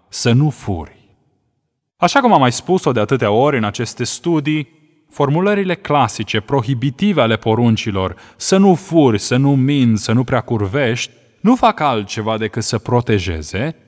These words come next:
și să onoreze aspectul pozitiv al acestor negații, opusul lor. Spre exemplu, să nu minți protejează integritatea. Să nu prea curvești protejează familia, să nu ucizi protejează viața.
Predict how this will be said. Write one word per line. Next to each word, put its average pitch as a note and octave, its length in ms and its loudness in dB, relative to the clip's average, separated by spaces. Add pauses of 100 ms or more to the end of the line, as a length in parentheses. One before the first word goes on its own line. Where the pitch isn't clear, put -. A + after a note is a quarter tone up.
și G3 160 0
să D3+ 240 0
onoreze F#3 720 2
aspectul C#3+ 680 0
pozitiv D3+ 640 -2
al A2+ 120 0
acestor G#2+ 540 -4
negații, G#2 680 -2 (260)
opusul F3 680 0
lor. F2+ 360 -4 (380)
Spre - 240 -2
exemplu, G#2+ 680 -2 (180)
să - 200 0
nu E3+ 160 4
minți A#2+ 540 0 (160)
protejează G2+ 580 -2
integritatea. F#2+ 920 -4 (360)
Să - 160 4
nu D#3+ 120 6
prea D#3+ 160 2
curvești C#3 720 0
protejează C3 560 0
familia, C3+ 800 0 (140)
să F3+ 200 2
nu A3+ 180 6
ucizi A3+ 460 0
protejează E3 600 -2
viața. G#2+ 720 -2